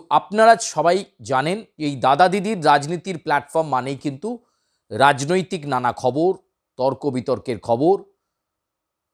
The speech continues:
প্রতিক্রিয়া, পাল্টা প্রতিক্রিয়ার খবর, বিতর্কের খবর, একাধিক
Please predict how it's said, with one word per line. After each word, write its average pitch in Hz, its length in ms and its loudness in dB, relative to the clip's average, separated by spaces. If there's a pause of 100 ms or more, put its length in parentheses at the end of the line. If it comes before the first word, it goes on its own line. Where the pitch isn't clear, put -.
(100)
প্রতিক্রিয়া, 196 580 2 (160)
পাল্টা 175 320 0
প্রতিক্রিয়ার 131 580 -8
খবর, 127 420 -6
বিতর্কের 147 640 -4
খবর, 117 320 -6
একাধিক 302 500 4